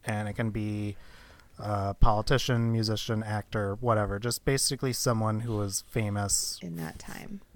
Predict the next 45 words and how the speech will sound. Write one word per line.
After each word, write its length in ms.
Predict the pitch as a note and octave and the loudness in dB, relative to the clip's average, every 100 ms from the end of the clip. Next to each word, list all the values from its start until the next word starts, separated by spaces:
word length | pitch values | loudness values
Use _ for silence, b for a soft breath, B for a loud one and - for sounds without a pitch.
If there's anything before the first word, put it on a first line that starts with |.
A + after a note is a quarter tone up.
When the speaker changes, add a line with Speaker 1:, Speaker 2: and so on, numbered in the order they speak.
| - | -2
Speaker 1:
from 260 | C3+ B2 | 2 4
roughly, 680 | A#2 A2+ - A2+ G#2+ G#2 G#2 - | 4 2 0 -2 -2 -4 -6 -6
you 80 | |
know, 180 | G#2+ A2+ - - | -6 -8 -14 2
roughly 340 | C#3+ C#3 C#3 B2 | 4 4 4 0
the 100 | A2 | 0
mid 220 | A2 G#2+ | 0 -2
fifties 500 | - G#2+ - G#2+ - | -4 -4 -4 -4 -2
to 100 | A2 | -2
the 80 | A2 | -2
early 320 | G#2+ G2+ G#2 | -2 -4 -6
eighties. 640 | G#2+ A2+ - - - - - - | -10 -14 -18 -10 -6 -6 -8 -6
Speaker 2:
So 180 | - | 2
I 100 | G#3 | 6
have 240 | A#3 A#3+ - | 6 4 0
three. 480 | G#3 F#3+ E3+ F#3+ F#3+ - - - - - - - | 0 -2 -2 -4 -6 -10 -16 -20 -20 -20 -20 -4
Speaker 1:
Whoa. 180 | - F#3 | -2 -2
Speaker 2:
One 320 | G3 G3 G#3 | -4 0 2
I 120 | A#3 A3+ | 4 2
thought 340 | - G#3 G3 | 2 6 8
of 100 | F#3+ | 6
when 120 | F#3+ | 4
I 100 | F3 | 2
was 80 | E3 | 0
watching 360 | E3 D3 - D#3+ | 0 0 0 0
it, 200 | D#3 D#3+ - | 0 -2 -2
and 120 | F3 | -4
then 140 | D#3+ | -4
two 300 | D#3+ - F3 | -6 -4 -2
I 120 | F3 D#3+ | -2 0
thought 200 | D3 D3 | 0 0
of 180 | D3 D#3 - - | -2 -8 -20 -16
randomly 680 | - D3+ C#3+ D3 D3 C3 C#3+ - - - | 6 8 8 2 -10 -10 -10 -12 -4 -2
p-, 240 | - - - B2+ | -2 -4 -2 4
after 240 | - - | 4 2
the 80 | - | -2
fact. 340 | - - - b b b | -2 -4 -12 b b b
The 60 | - | 4
first 220 | A3 A3 | 6 10
one 100 | B3 | 12
would 60 | B3 | 12
be 140 | A#3 | 12
Marilyn 340 | G3+ F3+ E3+ F3+ | 12 10 10 10
Monroe, 520 | F3 D#3+ D#3 C#3+ D3+ | 12 12 12 12 10
because 340 | - D#3+ F3 | 6 2 0